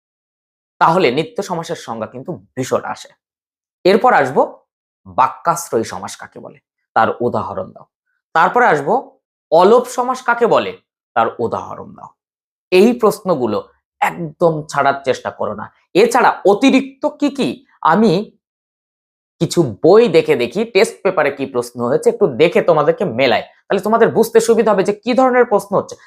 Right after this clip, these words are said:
আর বিগত বছরগুলো থেকে, অর্থাৎ সতেরো সাল, আঠারো সাল, উনিশ, কুড়ি, একুশে পরীক্ষা হয়নি, বাইশ, তেইশ, চব্বিশ কেমন প্রশ্ন হয়েছে সেগুলো একটু বলি,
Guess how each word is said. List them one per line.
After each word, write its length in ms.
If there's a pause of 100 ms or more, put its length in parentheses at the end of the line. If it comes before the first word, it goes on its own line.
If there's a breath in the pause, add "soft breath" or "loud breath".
(180 loud breath)
আর 140
বিগত 500
বছরগুলো 560
থেকে, 260 (300)
অর্থাৎ 200
সতেরো 340
সাল, 240
আঠারো 260
সাল, 220
উনিশ, 440 (420)
কুড়ি, 420 (180)
একুশে 320
পরীক্ষা 380
হয়নি, 280
বাইশ, 640 (480)
তেইশ, 460
চব্বিশ 520
কেমন 280
প্রশ্ন 400
হয়েছে 300 (180)
সেগুলো 240
একটু 160
বলি, 320